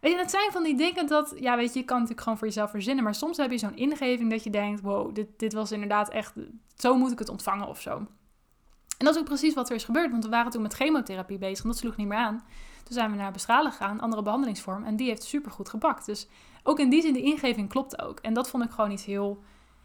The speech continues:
heel moois. En, ehm, het is eigenlijk pas nu achteraf, zo maanden later, als je erover gaat nadenken, dat dat soort dingen soort van op hun plek vallen.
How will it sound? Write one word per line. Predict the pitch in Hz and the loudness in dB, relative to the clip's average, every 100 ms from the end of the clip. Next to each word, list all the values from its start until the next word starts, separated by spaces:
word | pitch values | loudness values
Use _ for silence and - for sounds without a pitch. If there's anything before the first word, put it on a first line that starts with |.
| _ | _
heel | 240 262 | 2 4
moois. | 220 208 - - - - | 4 2 -4 -8 -10 -8
En, | 220 220 220 220 214 - | 0 2 2 0 -4 -8
ehm, | 214 208 208 208 208 - - | -4 -2 -2 -4 -6 -10 -14
het | - 277 | -4 -2
is | 302 | 4
eigenlijk | 294 302 294 | 4 4 0
pas | 233 | 0
nu | 220 277 | 4 4
achteraf, | 277 - 214 214 254 | 2 -2 0 2 2
zo | 226 | 2
maanden | 214 233 226 | 2 2 2
later, | 214 233 240 | 4 4 4
als | 214 | -4
je | 208 | -2
erover | 202 208 | -2 -4
gaat | 202 202 190 | -6 -8 2
nadenken, | 214 262 240 233 214 | 4 4 2 -2 -4
dat | 202 | -2
dat | 214 | -2
soort | 220 214 | -2 -2
dingen | 214 | 0
soort | 202 202 | -2 -4
van | - | -8
op | - | -10
hun | 185 180 | -10 -2
plek | 220 214 | -2 -2
vallen. | - 202 208 | -4 -6 -6